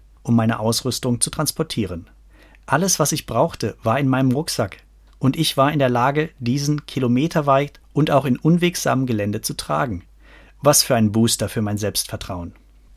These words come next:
Und mit diesem Selbstvertrauen machte ich den nächsten Schritt. Klettern.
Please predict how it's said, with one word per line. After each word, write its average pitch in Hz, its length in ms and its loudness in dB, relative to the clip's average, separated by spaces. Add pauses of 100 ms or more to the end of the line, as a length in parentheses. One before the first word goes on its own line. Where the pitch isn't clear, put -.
(480)
Und 156 380 4
mit 120 200 -2
diesem 175 240 4
Selbstvertrauen 123 760 0
machte 113 360 0
ich 120 100 -6
den 131 140 -2
nächsten 110 360 -2
Schritt. - 360 -4 (340)
Klettern. 101 640 -2